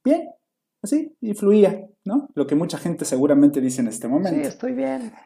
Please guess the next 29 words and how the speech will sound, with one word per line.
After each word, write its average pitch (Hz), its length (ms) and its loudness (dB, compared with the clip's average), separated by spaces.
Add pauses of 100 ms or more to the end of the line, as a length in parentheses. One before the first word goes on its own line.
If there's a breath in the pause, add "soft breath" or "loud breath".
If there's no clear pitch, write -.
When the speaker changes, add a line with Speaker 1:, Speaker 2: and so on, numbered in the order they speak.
(140)
Speaker 1:
Eh, 156 520 4 (440)
ajá, 254 360 4
estoy 254 260 2
bien, 285 280 8
pues 220 140 -4
todo 226 140 4
va 220 120 4
pasando, 240 500 4
voy 196 120 4
a 185 40 2
la 170 60 4
universidad, 175 680 2
mis 185 120 -4
papás 151 320 -2
están 139 440 0
juntos, 214 960 4
me 139 100 0
dan 139 260 4
lana, 208 720 0
eh, 139 520 0
pues 131 280 -4
lo 165 80 0
único 165 160 0
que 143 80 0
tengo 170 180 2
que 156 60 0
hacer 151 180 2
es 143 80 0
estudiar 196 540 -2